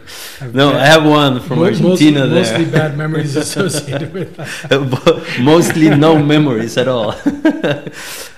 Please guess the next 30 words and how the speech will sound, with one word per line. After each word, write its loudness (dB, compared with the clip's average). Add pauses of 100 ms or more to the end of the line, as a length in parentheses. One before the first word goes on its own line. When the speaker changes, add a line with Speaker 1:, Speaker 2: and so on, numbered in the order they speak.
(120)
Speaker 1:
Uh, 2
but 0
yeah, 2
we, -2
and -2
you 4
can 0
drink -4 (460)
vodka. 2
I -2
mean, 2
you, -4
you -8
used -6
to -10
drink -6
cocktails. -8
And, -16
Speaker 2:
I'm -8
sorry, -2
I -4
Speaker 1:
uh, -4
Speaker 2:
gotta -2
interrupt -6
you. -10
What, -8
what's -6
the -6
best, -6
um, -8